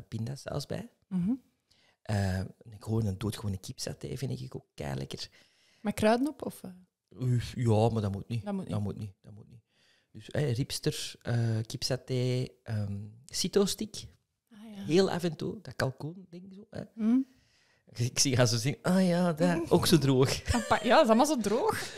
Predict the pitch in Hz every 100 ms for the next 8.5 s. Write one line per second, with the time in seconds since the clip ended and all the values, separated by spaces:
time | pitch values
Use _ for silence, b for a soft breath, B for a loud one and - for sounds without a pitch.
0 | - 247 240 - 208 240 208 190 175 190
1 | 220 180 165 - 165 170 208 156 165 160
2 | 151 185 123 131 - 160 185 147 - 185
3 | 190 - 196 - 160 123 - 127 156 120
4 | 110 110 110 113 107 165 - 170 156 139
5 | 127 120 113 113 113 110 151 156 160 -
6 | - - - - - - - - - 185
7 | 185 - b b b b b b - 123
8 | 120 110 110 107